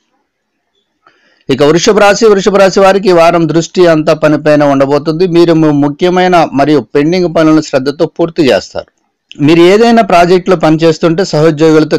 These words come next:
కలిసి పనిచేయాలి. మీరు వారి అభిప్రాయాలకు కూడా ప్రాధాన్యత ఇవ్వాలి. వ్యాపారులు ఈ వారం కొన్ని ఇబ్బందులను ఎదుర్కొంటారు. మీ ఇబ్బందులన్నీ తొలగిపోతాయి, అయితే మీ ప్రవర్తనలో ప్రతికూల మార్పులు ఉండబోతున్నాయి. ఆర్థిక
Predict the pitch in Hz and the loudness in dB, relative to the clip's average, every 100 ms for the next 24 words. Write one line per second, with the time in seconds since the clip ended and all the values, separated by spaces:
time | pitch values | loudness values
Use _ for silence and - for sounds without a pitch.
0 | - 156 180 220 156 117 92 82 76 113 | -2 -2 -2 -2 -2 -4 -6 -12 -10 -2
1 | 151 165 151 156 147 127 - 120 180 190 | 0 2 2 2 0 -2 -4 -2 0 0
2 | 185 180 175 185 190 170 147 160 160 160 | 0 0 0 0 -2 0 2 2 0 0
3 | 180 113 87 73 113 151 170 185 180 175 | -2 0 -2 -2 -2 0 2 2 2 2
4 | 151 143 139 151 165 151 139 120 123 156 | 2 2 2 2 0 0 -2 -2 0 0
5 | 156 185 139 113 - 85 76 - _ _ | 0 0 -2 -4 -8 -14 -14 -16 _ _
6 | _ _ 151 165 156 202 202 190 185 180 | _ _ 0 0 2 0 2 0 0 0
7 | 170 175 156 101 120 143 180 180 175 165 | 0 0 0 -2 -2 -2 -2 -2 0 0
8 | 170 180 - 175 175 170 147 151 160 151 | 0 0 -2 0 0 -2 -6 -4 -2 0
9 | 143 143 175 160 143 113 - 87 78 - | 0 -2 -4 -2 -2 -2 -4 -12 -18 -20
10 | _ _ _ _ 135 175 202 208 | _ _ _ _ 0 0 0 0